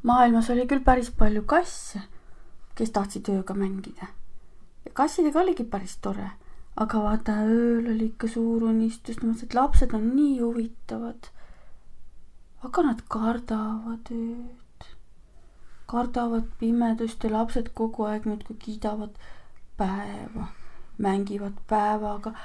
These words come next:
aga tegelikult ööl oli hästi palju huvitavaid mänge ka, huvitavaid lugusid. Näiteks küünlapeitus. Näiteks pimedas peitus. Näiteks pimedas juttude jutustamise peitus.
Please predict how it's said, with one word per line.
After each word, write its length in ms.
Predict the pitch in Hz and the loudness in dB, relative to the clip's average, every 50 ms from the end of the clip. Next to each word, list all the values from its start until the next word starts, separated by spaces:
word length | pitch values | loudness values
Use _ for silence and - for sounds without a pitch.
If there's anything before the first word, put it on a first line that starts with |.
| - - - | -10 -10 -10
aga 160 | 226 214 214 | -6 -6 -4
tegelikult 680 | 208 - 226 226 - 247 226 214 220 - 202 202 - - | 0 0 0 0 2 2 2 0 0 -4 -8 -6 0 4
ööl 360 | 226 226 233 233 226 220 220 202 | 6 6 8 8 6 6 4 2
oli 120 | 202 202 | -4 -2
hästi 340 | 208 220 226 - - - 220 | -2 -2 -2 -4 -6 -8 -6
palju 280 | - 214 220 202 208 202 | -4 -4 -2 -2 -2 -2
huvitavaid 600 | 214 214 220 226 220 - - 214 202 202 202 202 | -2 -2 -2 -2 -4 -4 -10 -8 -8 -8 -8 -6
mänge 420 | 220 214 220 220 214 214 214 220 220 | -4 -2 -2 -2 -2 -4 -6 -6 0
ka, 160 | - 339 359 247 - - - - - - | 2 2 2 2 0 -8 -14 -12 -6 -6
huvitavaid 540 | 226 214 202 202 - 226 214 208 - - 214 | -6 -4 -6 -8 -8 -6 -6 -6 -6 -6 -6
lugusid. 560 | 202 202 - 220 214 214 - - 226 226 - - - - - - - - - - - - - - - - - - - - - - - - - - - - - - - - - - - - - - - - - | -8 -8 -8 -10 -10 -8 -10 -12 -12 -12 -14 -16 -16 -18 -18 -20 -20 -18 -16 -16 -12 -10 -10 -10 -10 -12 -14 -16 -16 -16 -16 -14 -14 -14 -14 -14 -16 -18 -16 -16 -16 -16 -16 -18 -18 -18 -18 -16 -14 -8 -6
Näiteks 320 | 240 240 220 202 - - | -6 -6 -4 -6 -8 -8
küünlapeitus. 920 | - 226 214 202 196 190 196 190 196 202 202 202 - - - 233 226 - - - - - - - - - - - - - - - - - - - - - - - - - - - - - - - - - - - | -6 -4 -2 -2 -2 -4 -4 -4 -4 -6 -6 -8 -10 -10 -10 -12 -12 -12 -16 -18 -18 -18 -20 -18 -18 -18 -16 -14 -14 -14 -14 -14 -12 -12 -12 -12 -12 -12 -10 -10 -10 -10 -10 -12 -12 -12 -14 -12 -12 -12 -10 -6
Näiteks 340 | - 220 220 - - - - - | -6 -6 -6 -8 -12 -12 -12 -6
pimedas 460 | - 226 226 220 202 - - - - - | 0 2 2 2 2 0 -4 -8 -10 -10
peitus. 580 | - 208 208 220 220 - - - 226 226 - - - - - - - - - - - - - - - - - - - - | -10 -10 -10 -10 -12 -12 -10 -10 -10 -10 -8 -12 -12 -12 -10 -12 -12 -12 -14 -18 -20 -20 -20 -20 -20 -20 -18 -18 -16 -10
Näiteks 380 | - 196 208 220 - - 208 - - | -6 -4 -4 -4 -4 -6 -8 -12 -8
pimedas 480 | - 208 208 226 214 196 202 208 196 - | -6 0 2 2 2 2 -2 -8 -10 -8
juttude 420 | 208 196 202 - - 220 226 226 | -8 -8 -8 -8 -8 -6 -4 -4
jutustamise 720 | 220 214 214 - - 226 226 - - 214 214 214 220 - 226 | -4 -4 -6 -8 -8 -10 -8 -8 -6 -6 -6 -6 -6 -8 -6
peitus. 680 | 226 226 226 226 226 - - - - - - - - | -4 -4 -4 -4 -4 -8 -14 -16 -14 -12 -12 -10 -10